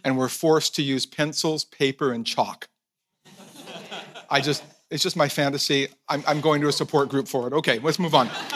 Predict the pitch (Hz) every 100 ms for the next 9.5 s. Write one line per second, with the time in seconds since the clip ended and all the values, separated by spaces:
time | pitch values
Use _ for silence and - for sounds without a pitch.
0 | - - - - - - _ _ _ -
1 | - - - - 156 - - _ _ _
2 | _ _ _ _ _ _ _ _ _ _
3 | _ _ 147 220 240 165 156 180 185 165
4 | 170 160 147 135 156 147 131 117 123 113
5 | - - _ _ _ _ _ 147 151 143
6 | 165 180 165 - 151 - 143 - 139 -
7 | - 107 104 _ _ _ - - - _
8 | _ - 202 202 247 208 160 156 160 -
9 | 151 151 139 127 -